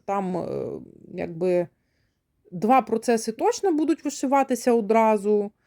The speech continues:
е, два процеси там будуть великі, і вони точно в цьому році не закінчаться. Ну, сова точно не закінчиться, бо вона велика.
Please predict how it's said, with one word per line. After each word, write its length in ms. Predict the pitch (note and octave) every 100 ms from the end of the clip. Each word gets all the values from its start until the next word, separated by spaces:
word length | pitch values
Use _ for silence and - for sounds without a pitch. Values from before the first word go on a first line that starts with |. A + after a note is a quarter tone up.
| _ _ -
е, 140 | F3+
два 240 | F#3 G#3+ B3
процеси 460 | G#3+ A3 A3+ A3
там 220 | G#3+ F#3+ F#3
будуть 300 | F#3+ F#3+ F3+
великі, 640 | G3+ G#3 G3 - F3+ E3+
і 640 | - F#3 F3+ F3+ E3+ E3+ E3+
вони 260 | F#3+ F#3
точно 360 | F3 G3+ - F3+
в 60 |
цьому 280 | - F#3 F3+
році 280 | F3+ F3+ F3
не 160 | F3 E3
закінчаться. 640 | D#3 - B3 - F#4 E4
Ну, 140 | B3 A3
сова 360 | - F#3 F3+
точно 460 | - E3 E3 F#3 G3
не 100 | G#3+
закінчиться, 720 | A#3+ - D#4 D#4 E4 - F4
бо 260 | E4 A3+
вона 220 | A3 G#3 F3+
велика. 580 | E3 D3+ D3+ F#3 B3